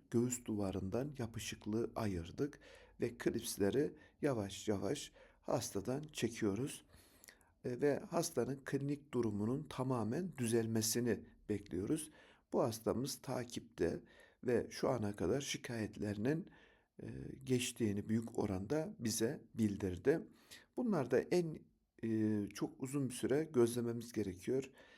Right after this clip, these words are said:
En az üç dört ay sonra gerçek sonucu görebiliyoruz ve altı aya kadar, bazen bir seneye kadar bu düzelmeler devam edebilmekte ve klipsini hiçbir yere zarar vermeden,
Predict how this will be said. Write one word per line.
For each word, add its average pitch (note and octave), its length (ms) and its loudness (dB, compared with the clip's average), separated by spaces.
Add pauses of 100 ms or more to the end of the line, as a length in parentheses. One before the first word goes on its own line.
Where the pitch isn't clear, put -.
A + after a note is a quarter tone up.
(400)
En D#3+ 180 2
az A2+ 380 -2
üç - 220 -8
dört D3+ 260 0
ay A2+ 140 -2
sonra A2+ 560 -2 (300)
gerçek A2+ 400 0
sonucu A2 460 -2
görebiliyoruz G#2+ 840 0 (460)
ve - 200 -2
altı B2+ 300 -2
aya G#2+ 160 0
kadar, A2+ 300 -2
bazen A2 360 2
bir A2 100 4
seneye F#2+ 400 -2
kadar C3+ 380 -2 (400)
bu A#2 140 -2
düzelmeler A2 760 0 (160)
devam A#2+ 460 0
edebilmekte G#2+ 800 -2
ve B2 200 2 (500)
klipsini - 580 -2
hiçbir D3 360 -2
yere A2+ 260 2
zarar G#2+ 420 0
vermeden, G#2+ 640 0